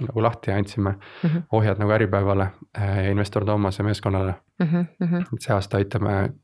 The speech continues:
Speaker 1: festivali, oleme aidanud korraldada ja,
Speaker 2: Mhm.
Speaker 1: ja täna salvestuse hetkel ongi kuu aega on täpselt festivalini.
Speaker 2: Mhm.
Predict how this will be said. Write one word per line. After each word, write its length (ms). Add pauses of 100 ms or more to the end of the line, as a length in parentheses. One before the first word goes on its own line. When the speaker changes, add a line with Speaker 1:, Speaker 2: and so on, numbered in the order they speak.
(180)
Speaker 1:
festivali, 680
oleme 220
aidanud 220
korraldada 480
ja, 320
Speaker 2:
Mhm. 100 (100)
Speaker 1:
ja 80
täna 320 (480)
salvestuse 520
hetkel 240
ongi 400
kuu 220
aega 240
on 80
täpselt 300
festivalini. 560 (240)
Speaker 2:
Mhm. 180